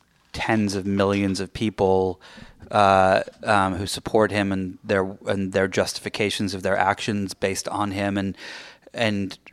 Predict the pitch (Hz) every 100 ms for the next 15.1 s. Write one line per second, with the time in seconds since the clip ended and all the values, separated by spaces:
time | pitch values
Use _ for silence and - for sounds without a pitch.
0 | _ - 110 95 95 - _ _ - 110
1 | 101 107 - - 107 101 98 - 101 92
2 | 110 110 104 98 104 - 113 107 104 113
3 | - 110 107 113 110 113 113 117 127 143
4 | 101 101 98 98 - 101 101 98 95 -
5 | - - _ - 104 98 98 98 - -
6 | _ _ - 104 110 107 - _ _ 113
7 | 110 110 - _ _ 131 131 127 - 143
8 | 139 113 - - 120 95 - 113 110 107
9 | 95 - - - - _ _ _ - 135
10 | 151 117 123 120 113 117 123 123 113 -
11 | 135 123 127 131 127 120 120 123 123 123
12 | 123 120 110 113 110 127 120 113 110 110
13 | 107 104 104 - 104 98 98 - 104 101
14 | 98 98 98 104 - 110 101 98 98 95
15 | -